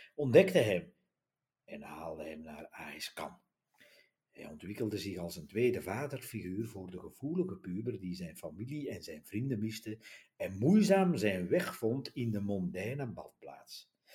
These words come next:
Een maand voor zijn zeventiende verjaardag debuteerde hij al in de hoogste divisie.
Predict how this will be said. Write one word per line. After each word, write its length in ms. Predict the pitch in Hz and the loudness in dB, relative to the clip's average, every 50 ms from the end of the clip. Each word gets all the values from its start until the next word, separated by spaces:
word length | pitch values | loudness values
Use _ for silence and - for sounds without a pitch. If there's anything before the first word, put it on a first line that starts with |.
| - - - - - - _ _ | -18 -16 -16 -16 -16 -18 _ _
Een 200 | 98 95 95 95 | -8 -8 -4 0
maand 320 | 98 117 165 208 214 208 | 2 4 6 6 4 4
voor 240 | - 190 180 175 143 | 6 8 10 10 10
zijn 260 | 110 110 113 101 95 | 8 6 6 6 4
zeventiende 760 | - - 98 123 170 202 185 170 180 - 170 151 135 113 92 | 2 4 6 8 8 8 8 4 0 0 0 0 0 0 0
verjaardag 800 | 87 87 82 80 82 82 78 80 92 98 131 147 151 123 98 87 | -2 -4 -4 -4 -6 -8 -8 -8 -6 -2 0 0 0 0 -4 -6
debuteerde 680 | 98 98 92 90 90 92 - 127 135 151 151 143 143 110 | -6 -4 -2 -2 -4 0 4 6 6 6 6 4 0 -2
hij 240 | 92 104 113 123 | -2 -4 -4 -4
al 260 | 117 - 104 104 107 - | -6 -4 -4 -4 -6 -6
in 180 | - 110 92 90 | -10 -14 -12 -12
de 80 | 90 | -12
hoogste 500 | 85 - - 87 87 - - - - 82 | -12 -10 -10 -10 -10 -10 -10 -14 -14 -16
divisie. 520 | 82 82 80 - 71 71 69 - - - | -18 -18 -20 -20 -20 -20 -20 -20 -20 -20